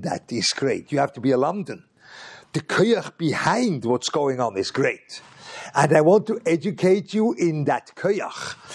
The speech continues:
But I don't now relate to your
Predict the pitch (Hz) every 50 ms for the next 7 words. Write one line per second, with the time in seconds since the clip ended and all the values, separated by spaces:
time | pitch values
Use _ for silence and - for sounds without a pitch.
0 | - - - - - 165 151 175 156 135 175 214 262 285 254 - - 160 151 160
1 | 170 190 185 160 143 147 147 139 156 165 147 117 - _ - - - - - -
2 | - - - 143 123 117 185 202 185 160 131 107 87